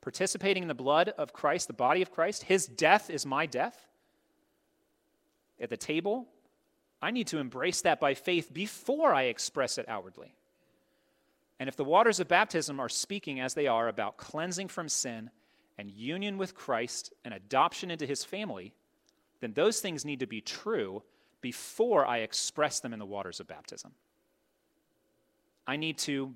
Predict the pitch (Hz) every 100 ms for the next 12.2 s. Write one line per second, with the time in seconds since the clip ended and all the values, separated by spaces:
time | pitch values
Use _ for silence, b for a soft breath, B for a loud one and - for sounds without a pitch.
0 | - 156 208 - 147 127 - 127 110 101
1 | - 101 92 - b b b b 123 135
2 | 123 107 104 - 170 160 - 123 107 120
3 | - 113 104 98 90 92 - - 92 -
4 | _ b b b 131 135 127 - 107 135
5 | 196 254 226 143 117 110 117 - 101 101
6 | - - b b - 135 151 147 127 117
7 | - - 233 254 - 147 120 - 110 113
8 | 107 98 - - 90 - - - b 143
9 | 151 170 175 160 117 170 247 220 185 208
10 | 185 175 156 143 - - 233 214 113 160
11 | _ _ _ _ _ _ _ _ _ _
12 | -